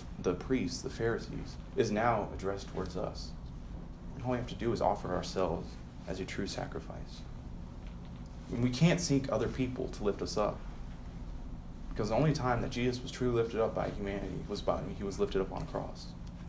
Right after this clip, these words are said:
But he didn't care about that.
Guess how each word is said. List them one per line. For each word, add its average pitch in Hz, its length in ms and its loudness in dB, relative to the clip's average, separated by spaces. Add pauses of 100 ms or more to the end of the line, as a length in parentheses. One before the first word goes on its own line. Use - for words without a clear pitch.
(1500)
But - 80 2
he 143 100 6
didn't 135 180 4
care 127 240 2
about - 260 -2
that. - 200 -6